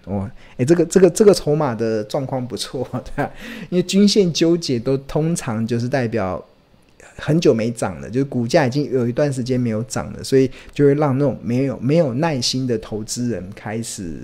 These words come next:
想要跳车，想要去换其他的股票。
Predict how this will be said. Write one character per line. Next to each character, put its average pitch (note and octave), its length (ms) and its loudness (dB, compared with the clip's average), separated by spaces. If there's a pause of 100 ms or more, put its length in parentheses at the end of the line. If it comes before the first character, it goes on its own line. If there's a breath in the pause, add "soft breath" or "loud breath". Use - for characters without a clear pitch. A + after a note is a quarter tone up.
(120)
想 F2+ 260 -6
要 B2 260 0 (800 loud breath)
跳 C#3+ 220 4
车， A#2 420 -4
想 G2+ 200 -4
要 A#2 60 -4
去 C3+ 140 -4
换 C#3 400 0
其 - 160 -6
他 A#2+ 240 -4
的 G2 260 -2 (400)
股 G#2+ 140 -6
票。 G#2+ 280 -2